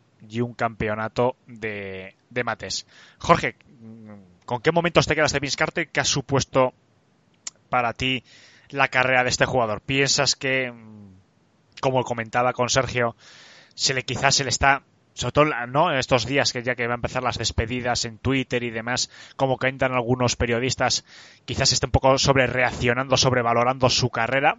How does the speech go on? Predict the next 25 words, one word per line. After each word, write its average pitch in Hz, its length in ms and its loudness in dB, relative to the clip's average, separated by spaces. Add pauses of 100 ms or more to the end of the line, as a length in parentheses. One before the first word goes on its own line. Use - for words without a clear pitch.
(100)
¿no? 135 160 -6
Más 139 220 -4
por 127 200 0
cariño, 123 440 0
¿no? 139 120 2
Que 123 460 -2
quizás 120 280 -4
por 120 200 -2
lo 117 100 0
que - 80 -4
ha 113 40 -4
sido 120 280 -2
su 117 200 -6
carrera 117 340 -4
como 113 240 -4
deportista, 110 640 -2 (560)
¿o - 120 4
se 135 100 2
le 123 40 -2
está 135 160 0
valorando 131 340 2
en 117 40 2
su 131 100 2
justa 123 240 -2
medida? 95 380 -10